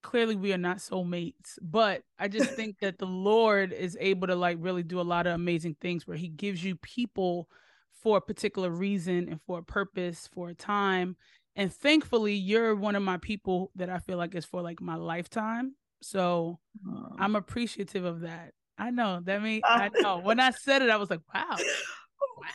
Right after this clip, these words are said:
Speaker 2: my
Speaker 1: That
Speaker 2: God.
Speaker 1: was, that was
Speaker 2: Yeah,
Speaker 1: pretty
Speaker 2: that's
Speaker 1: strong."
Speaker 2: good. That's good, though.
Speaker 1: Yeah,
Speaker 2: Yeah.
Speaker 1: yeah. So I want you guys to welcome Shannon to the pod. Um, she'll be on here regularly. And so I just want you to kinda introduce yourself and give people a little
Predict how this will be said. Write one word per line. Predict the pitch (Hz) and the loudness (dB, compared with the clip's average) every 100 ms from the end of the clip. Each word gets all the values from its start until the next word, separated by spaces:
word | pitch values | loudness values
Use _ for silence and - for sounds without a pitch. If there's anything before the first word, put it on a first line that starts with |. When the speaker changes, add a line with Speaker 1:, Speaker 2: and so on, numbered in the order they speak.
| - - - | -14 -12 0
Speaker 2:
my | 285 | 2
Speaker 1:
That | 262 254 - | 4 4 0
Speaker 2:
God. | |
Speaker 1:
was, | 320 311 277 - _ | -6 -14 -18 -20 _
that | 165 - | -18 -6
was | 240 349 | -4 -2
Speaker 2:
Yeah, | 311 | -2
Speaker 1:
pretty | 302 302 | 0 -2
Speaker 2:
that's | 226 | 2
Speaker 1:
strong." | 262 320 190 330 403 381 | 2 2 -2 0 0 4
Speaker 2:
good. | 247 190 - | 6 6 4
That's | 233 240 | 0 0
good, | 254 233 | -4 0
though. | 180 151 165 175 - | 0 2 0 -4 -6
Speaker 1:
Yeah, | 196 190 220 | -4 0 0
Speaker 2:
Yeah. | 226 220 196 | 0 0 -2
Speaker 1:
yeah. | 175 | -6
So | - 262 | 0 2
I | 240 240 | 2 2
want | 254 254 | 0 0
you | |
guys | 226 220 | -2 -2
to | - | -2
welcome | 202 214 214 208 | 0 2 0 -2
Shannon | 170 - 208 214 202 | -8 -4 -2 -2 -6
to | 185 | -8
the | 175 | -12
pod. | - - 220 220 220 220 214 _ _ - - | -12 0 6 6 6 4 0 _ _ -20 -4
Um, | 196 185 | -2 0
she'll | 165 214 | 0 2
be | 202 202 | 2 2
on | 196 | 0
here | 190 190 | 0 0
regularly. | 170 196 196 190 185 185 185 | 2 2 4 0 0 0 0
And | 175 | -2
so | - 196 185 | -2 0 2
I | 185 | 2
just | 214 220 | 2 2
want | 254 | 2
you | 247 | 0
to | 214 | 0
kinda | 226 202 | 2 2
introduce | - 202 180 208 208 | 0 -6 -2 -2 -2
yourself | 196 - 196 185 - | -4 -2 -2 -2 -4
and | 175 165 | -8 0
give | 196 180 | 0 0
people | 208 190 185 | -6 -6 -6
a | |
little | 180 185 180 170 165 | -4 -2 -2 -2 -4